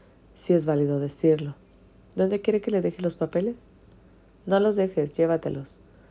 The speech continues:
¿O qué? ¿No puedes seguir encargado de mis asuntos allá donde vas? Agradezco su confianza, don Pedro. La agradezco sinceramente. Aunque hago la salvedad de que me será imposible ciertas irregularidades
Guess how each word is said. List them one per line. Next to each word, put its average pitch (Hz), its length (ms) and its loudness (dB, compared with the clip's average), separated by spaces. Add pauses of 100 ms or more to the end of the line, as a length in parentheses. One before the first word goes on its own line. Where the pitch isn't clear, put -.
(400)
¿O 165 140 0
qué? 175 240 4 (260)
¿No 175 200 -2
puedes 185 260 0
seguir 175 320 -2
encargado 170 480 0
de 175 60 0
mis 165 160 -6
asuntos 170 420 -6
allá 175 180 2
donde 175 220 -2
vas? 208 360 -8 (1080)
Agradezco 165 500 0
su - 140 -12
confianza, 156 480 0
don 151 160 -4
Pedro. 147 380 -2 (180)
La 151 240 -4
agradezco 151 500 -2
sinceramente. 147 840 -6 (800)
Aunque 170 260 0
hago 175 220 4
la 190 140 2
salvedad 160 520 2
de 165 120 -2
que 156 180 -4
me 156 120 -6
será 156 400 0
imposible 175 840 -2 (500)
ciertas 208 520 -2
irregularidades 151 960 -2